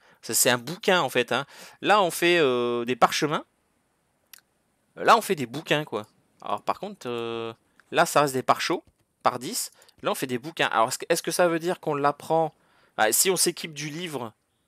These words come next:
on peut le lancer à l'infini. Tandis que là, c'est un, un parchemin égale une utilisation. Hein, c'est, ça paraît logique. Ouais, je pense que ça doit être ça. Euh, très bien.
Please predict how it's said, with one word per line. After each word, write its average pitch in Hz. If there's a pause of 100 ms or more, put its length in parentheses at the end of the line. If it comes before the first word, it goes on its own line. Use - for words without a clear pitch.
(260)
on 127
peut 156
le 139
lancer 135
à 143
l'infini. 143 (460)
Tandis 123
que 165
là, 170
c'est 123
un, 101 (200)
un 156
parchemin 156
égale 120
une 143
utilisation. 131 (380)
Hein, 113
c'est, -
ça -
paraît 107
logique. 113 (640)
Ouais, -
je -
pense -
que 233
ça 151
doit 127
être -
ça. 117 (1040)
Euh, 110
très 160
bien. 151